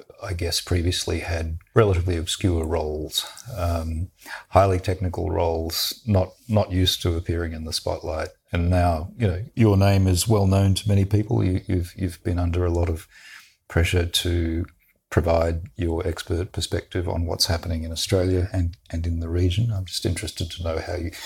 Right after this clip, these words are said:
how have you managed that communication burden alongside your, your normal professional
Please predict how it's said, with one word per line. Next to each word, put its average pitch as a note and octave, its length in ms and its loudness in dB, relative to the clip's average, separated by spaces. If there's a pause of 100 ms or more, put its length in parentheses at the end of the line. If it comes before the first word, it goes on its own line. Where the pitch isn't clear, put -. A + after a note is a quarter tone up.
(200)
how A#2+ 160 8
have G#2 140 4
you F#2 100 4
managed F2+ 800 0
that F2+ 180 2
communication F2 960 -2
burden F2+ 460 0
alongside E2+ 800 0
your, E2+ 400 -2
your F2 180 -2
normal E2+ 280 -2
professional F2 640 -4